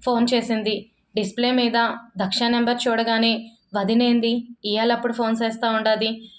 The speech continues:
అనుకొని ఫోన్ లిఫ్ట్ చేశాడు. "హలో వదినా, చెప్పండి"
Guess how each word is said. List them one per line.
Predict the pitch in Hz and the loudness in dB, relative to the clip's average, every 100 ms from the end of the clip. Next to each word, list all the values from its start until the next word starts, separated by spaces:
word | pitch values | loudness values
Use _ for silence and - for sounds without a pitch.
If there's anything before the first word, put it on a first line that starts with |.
| - | -6
అనుకొని | 220 226 233 226 226 - - _ | -4 -2 0 2 0 -4 -16 _
ఫోన్ | 247 233 | 0 2
లిఫ్ట్ | 240 240 247 | 0 0 -2
చేశాడు. | 233 226 208 208 202 - - 233 | 0 0 0 -2 -4 -18 -6 0
"హలో | 226 240 | 2 2
వదినా, | 208 233 294 - - - 240 | 2 0 0 -6 -18 -6 -4
చెప్పండి" | 196 240 233 208 - | 0 2 2 0 -6